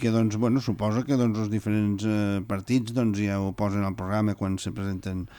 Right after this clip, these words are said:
a l'Ajuntament i aleshores, doncs, bueno, són decisions que, que evidentment, doncs, eh, estan al programa i que quan se vota el programa,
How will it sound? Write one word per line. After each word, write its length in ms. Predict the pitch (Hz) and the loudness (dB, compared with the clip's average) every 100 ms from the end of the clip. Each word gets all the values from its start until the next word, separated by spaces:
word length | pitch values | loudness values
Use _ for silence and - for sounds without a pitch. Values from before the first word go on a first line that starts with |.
| - - - | -20 -20 -14
a 80 | 92 | -10
l'Ajuntament 560 | 92 101 107 127 160 | -6 -4 2 6 8
i 60 | 156 | 8
aleshores, 320 | 107 101 98 | 6 2 2
doncs, 160 | 123 110 | 2 2
bueno, 160 | 101 104 | 2 2
són 240 | 107 104 | 2 2
decisions 520 | 98 95 95 98 104 | 2 0 -2 -2 -2
que, 180 | - 113 - - - - _ | 0 0 -2 -12 -20 -20 _
que 80 | - | -2
evidentment, 520 | 101 107 104 110 110 120 | 0 0 2 2 2 4
doncs, 240 | 120 104 113 | 4 2 2
eh, 480 | 110 107 104 104 104 | 2 2 0 0 -2
estan 320 | - 113 110 | -2 2 2
al 120 | 107 107 | 2 0
programa 480 | 107 107 120 117 139 151 | 0 2 4 4 6 6
i 220 | 139 117 | 6 4
que 160 | 104 107 | 0 -2
quan 200 | - 107 | -2 -4
se 120 | - 117 | -2 0
vota 240 | 117 117 | 0 0
el 80 | 101 | -2
programa, 420 | 110 110 113 131 | 0 2 4 2